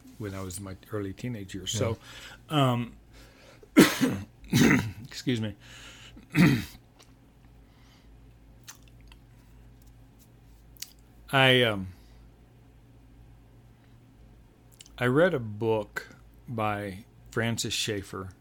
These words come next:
Speaker 1: um, the, the, the Bride of Christ.
Speaker 2: Mm-hmm.
Speaker 1: And in that book, he challenges men and pe-, church families, but ma-, mainly men, to be invested in the next generation.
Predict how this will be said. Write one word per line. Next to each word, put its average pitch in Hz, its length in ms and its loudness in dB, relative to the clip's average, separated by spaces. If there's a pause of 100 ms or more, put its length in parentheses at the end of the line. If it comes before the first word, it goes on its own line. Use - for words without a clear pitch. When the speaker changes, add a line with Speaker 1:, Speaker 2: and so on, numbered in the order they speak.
(480)
Speaker 1:
um, 101 500 -12 (500)
the, 98 100 -6 (320)
the, 101 340 -10 (260)
the 110 60 -10
Bride 104 360 -2
of 113 140 -8
Christ. - 680 -10 (260)
Speaker 2:
Mm-hmm. 104 200 -4 (560)
Speaker 1:
And 120 540 2 (120)
in 156 240 0
that 120 340 -4
book, 113 300 -2
he 151 180 -6
challenges 131 880 -6
men 107 580 -6 (200)
and 117 160 -6
pe-, - 180 -12 (360)
church - 280 -2
families, 104 420 -2
but 110 140 -10
ma-, 127 200 -4
mainly 147 360 -4
men, 101 500 -6 (720)
to 117 840 0 (2000)
be 139 280 4
invested 117 840 0
in 110 140 -6
the 104 80 -4
next 101 320 -6
generation. 92 720 -10